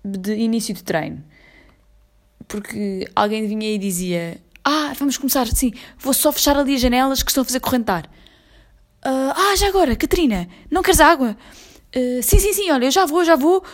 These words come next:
comecem que eu vou só lavar os dentes." Enfim, aquecimento feito, prontos e quentinhos para começar, já tenho tudo sentado a um canto, na amena cavaqueira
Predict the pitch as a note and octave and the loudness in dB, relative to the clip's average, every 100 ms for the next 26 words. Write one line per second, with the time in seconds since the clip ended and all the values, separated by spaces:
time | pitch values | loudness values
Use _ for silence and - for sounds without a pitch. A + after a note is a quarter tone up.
0 | - C#4 D4+ F#4+ G4 F4 E4 D#4+ D#4 D4 | -4 4 4 4 0 -2 -2 -2 0 2
1 | C4 G3 E3 D3+ - _ _ _ _ _ | 2 0 -4 -8 -14 _ _ _ _ _
2 | _ _ _ _ - G#3 G3 A#3+ - - | _ _ _ _ -2 -2 -2 -10 -16 -18
3 | - _ _ _ - - - _ - B3+ | -18 _ _ _ -20 -20 -20 _ 4 4
4 | A#3+ A#3+ B3 - D4 D#4 - - - - | 4 2 0 4 4 2 0 2 4 2
5 | - _ _ - B3+ A#3 - - G#3 A#3 | -6 _ _ 2 4 4 0 0 0 0
6 | F3 - F#3+ G#3+ A#3 B3 B3+ - - - | -2 -4 -4 -2 2 2 2 -4 -20 -20
7 | - - _ _ _ - A#3 A3 G#3 G3+ | -20 -20 _ _ _ -2 2 2 2 -2
8 | A#3 A3+ - A3 G3+ F#3+ F#3 - C4 C4 | -2 -4 -2 -2 0 0 0 -2 -2 0
9 | A#3+ G3 G3 - A3 G3+ G3+ G3 G3 F#3+ | 2 0 -2 -6 -2 0 0 -4 -4 -6
10 | F#3+ F3 E3+ E3+ | -2 -4 -4 -8